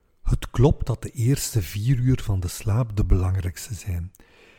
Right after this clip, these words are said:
en dat je dit een paar nachten kan volhouden. Maar vervolgens ga je er toch de nadelige gevolgen van merken.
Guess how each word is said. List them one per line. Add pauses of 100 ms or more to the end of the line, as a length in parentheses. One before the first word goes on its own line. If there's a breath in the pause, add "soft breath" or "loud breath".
(100)
en
dat
je
dit
een
paar
nachten
kan
volhouden. (640 loud breath)
Maar
vervolgens
ga
je
er
toch
de
nadelige
gevolgen
van
merken.